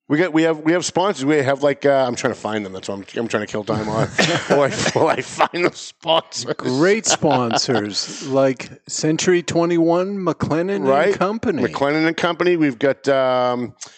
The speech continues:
Speaker 1: we've got, uh, A F C Urgent Care. We love Lisa Williams. Lisa and her husband do a lot of great things in the community. And the funny thing is, like, she'll call me and say, um, you know, like, "Can you do a story on these kids? They need, really need help."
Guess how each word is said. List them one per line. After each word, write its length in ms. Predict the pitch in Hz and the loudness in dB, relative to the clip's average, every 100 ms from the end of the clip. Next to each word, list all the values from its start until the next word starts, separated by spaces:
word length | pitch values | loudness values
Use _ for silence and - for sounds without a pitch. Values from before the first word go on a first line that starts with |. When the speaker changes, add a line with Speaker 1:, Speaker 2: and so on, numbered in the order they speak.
| - - | -12 -2
Speaker 1:
we've 180 | 135 117 | 0 2
got, 280 | 139 - | 0 2
uh, 460 | 131 127 127 123 123 | 0 2 2 2 2
A 160 | 151 175 | 2 0
F 80 | 165 | 2
C 180 | 185 175 | 0 2
Urgent 340 | 175 165 175 | 2 0 0
Care. 240 | - 175 | 2 2
We 100 | 165 | 2
love 300 | 135 143 151 | 2 2 2
Lisa 320 | 143 160 160 156 | 0 0 2 2
Williams. 460 | 156 156 156 143 | 2 2 2 0
Lisa 260 | 139 - 147 | 0 0 0
and 80 | 143 | 0
her 100 | 131 | 0
husband 340 | 143 135 135 | 0 0 0
do 120 | 131 | 0
a 40 | 120 | 0
lot 320 | 113 123 147 | 0 2 2
of 60 | |
great 240 | 135 147 143 | 0 0 0
things 220 | 147 127 | -2 0
in 60 | 143 | -2
the 60 | |
community. 560 | - 139 143 139 139 139 - - - | 0 0 2 2 0 -2 -8 -20 -6
And 140 | - 135 | -2 0
the 40 | |
funny 240 | - 240 285 | 0 2 2
thing 160 | 226 | 2
is, 200 | 220 185 | 2 2
like, 120 | 143 | 2
she'll 160 | - 156 | 0 -2
call 260 | - 175 214 | 0 2 4
me 100 | 185 | 2
and 100 | - | 4
say, 300 | 143 131 117 - - - | 2 2 -2 -12 -20 -4
um, 460 | 120 120 117 117 113 | 0 2 2 -2 -4
you 80 | 123 | -2
know, 160 | 120 113 | -2 -2
like, 200 | 120 117 | -4 -4
"Can 180 | 127 131 | -4 -4
you 60 | |
do 160 | 123 196 | 0 0
a 60 | |
story 460 | - - 151 147 143 | 0 0 2 4 2
on 120 | 127 | 2
these 160 | 120 - | 0 -4
kids? 520 | - 143 135 127 107 | -2 2 2 0 -2
They 120 | 117 | -2
need, 160 | 123 135 | 0 0
really 240 | 135 139 | 0 0
need 160 | 135 110 | 0 0
help." 360 | 120 123 - | 2 0 -2